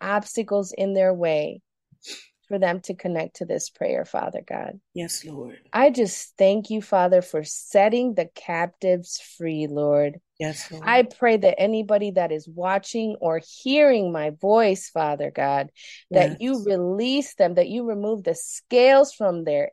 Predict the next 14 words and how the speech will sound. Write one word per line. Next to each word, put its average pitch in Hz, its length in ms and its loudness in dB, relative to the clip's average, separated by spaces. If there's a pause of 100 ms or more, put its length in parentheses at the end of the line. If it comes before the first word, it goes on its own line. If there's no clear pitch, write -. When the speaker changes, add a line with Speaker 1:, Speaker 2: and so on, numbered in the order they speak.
Speaker 1:
eyes 240 580 2
and 165 100 -4 (200)
their 147 80 0
Speaker 2:
Yes. - 320 -8
Speaker 1:
ears, 277 420 0
Father 254 380 0
God, 247 460 -2 (760)
that 220 180 -2
you 269 440 0 (220)
have 262 340 0 (140)
a 202 80 -8
supernatural 233 1600 0 (120)
movement, 220 1000 2 (420)
Father, 139 520 -2